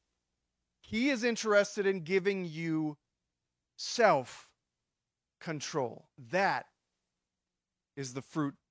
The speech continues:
of the Spirit. We experience that when we choose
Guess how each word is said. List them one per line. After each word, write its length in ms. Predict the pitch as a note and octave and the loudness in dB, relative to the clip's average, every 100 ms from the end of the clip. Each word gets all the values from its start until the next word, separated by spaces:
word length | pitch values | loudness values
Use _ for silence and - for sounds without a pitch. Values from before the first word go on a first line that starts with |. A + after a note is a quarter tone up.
| _ _ | _ _
of 140 | C#3+ B2 | -8 -6
the 80 | |
Spirit. 500 | B2 - D3 B2+ A2 - _ _ _ - _ _ _ _ _ _ _ _ _ _ _ _ _ _ _ _ _ - | -10 -10 -8 -8 -8 -14 _ _ _ -20 _ _ _ _ _ _ _ _ _ _ _ _ _ _ _ _ _ -4
We 120 | F3+ | -2
experience 640 | D#3+ - F#3+ F3+ D#3+ C#3+ | -2 -4 0 0 0 -4
that 300 | D#3+ F3 D#3+ - _ | -2 2 0 -2 _
when 580 | D#3 F#3+ A3+ G#3+ G3+ C#3+ | -6 -2 0 0 -2 -4
we 400 | C3+ C3+ C3 B2+ _ _ - | -8 -8 -8 -12 _ _ -16
choose 720 | - A#3 G#3 D3+ A#2 G#2+ - | -10 -8 -6 -8 -10 -14 -16